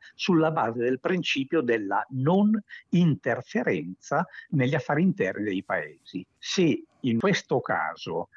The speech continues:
non vogliono legittimare elezioni che sono evidentemente non democratiche, questo significa che la giunta militare birmana del Myanmar è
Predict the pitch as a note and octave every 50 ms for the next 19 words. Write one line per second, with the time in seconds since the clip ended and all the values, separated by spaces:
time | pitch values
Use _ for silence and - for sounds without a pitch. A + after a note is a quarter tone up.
0 | - - E3 C#3+ B2+ C#3 D3+ D3+ C#3+ B2+ F3 G3+ A3 G3 E3 D3+ C3 C3 B2+ A#2
1 | B2 A#2+ A2+ - C#3+ B2+ - - A#2+ A2+ A2 B2+ C3+ D3 D3 D3 C#3 B2+ - -
2 | B2+ A#2 G#2 A2 G#2+ - - - - F#3+ G3 F#3+ D#3+ - - A2+ - - C#3 B2+
3 | A#2+ A2+ A#2 - _ - G3+ G3+ F3+ C#3+ A#2 B2 A2+ G#2+ - - A#2+ B2 B2+ A#2+
4 | A2 G2+ - - - - - - - - - - - C3+ C3+ C#3 F3 D#3 B2 A2
5 | G2+ G#2 G#2 F#2+ G#2+ A2+ - - D#3 - D#3+ D#3+ - - - F#3+ F3 - G#3 A3+
6 | B3+ B3+ - - - _ - - C3+ - D3 C3 - - A2+ G#2 B2 - G3+ E3
7 | - A#2 - - A2 F#2+ G2 G#2 G2+ - C3+ B2+ A2 - A#2+ G#2 G#2 G2+ G2 G#2
8 | G#2 - B2 A2 G2+ G2+ G#2 G2 - - - C#3+ D#3 D#3+ D#3 A#2 D#2+ D2 D#2+ D#2+
9 | - A2 C3 B2+ - - - A2+ F#2+ F2+ G2 A#2+ B2 A#2+ G2+ F#2+ F#2 F#2+ A2 A2+
10 | A#2+ C3+ D3 D#3 E3 F3+ - - - _ _ - G#2+ A2 C3 C#3+